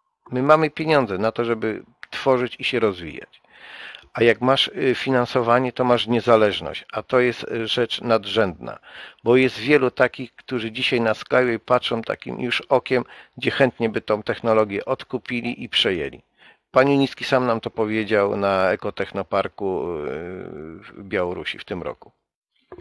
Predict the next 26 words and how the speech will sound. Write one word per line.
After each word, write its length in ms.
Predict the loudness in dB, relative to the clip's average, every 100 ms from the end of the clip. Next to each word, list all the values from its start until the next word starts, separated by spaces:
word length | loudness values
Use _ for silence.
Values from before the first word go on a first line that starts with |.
| _ -20 -20 -20 _
że 340 | 2 6 6 6
jeżeli 680 | 4 6 4 4 -2 -8 -16 -4
nie 260 | 4 8
będzie, 400 | 8 8 4 -10
by 160 | 2 4
nie 160 | 4
było 200 | 4 2
finansowania, 880 | 2 2 2 4 2 4 4 2 -2
to 140 | -2 0
za 120 | 0
chwilę 280 | 0 0 0
projekt 420 | 4 4 4 2
będzie 280 | 0 0 -2
się 180 | 0
robił 280 | -2 -2 -2
mały, 320 | 4 6 4
mały, 400 | 2 2 2 0 -6
wejdą 420 | 0 0 2 0
Chińczycy, 500 | -2 -10 -10 -10 -14
kupią 500 | -12 -12 -8 -10 -10
i 80 | -16 _ _ _ _ _ _ _ -4
mamy 240 | -4 -4
pozamiatane, 680 | -8 -6 -6 -6 -10 -12 -12
jak 180 | -16 _
to 100 | -18
mówię. 160 | -20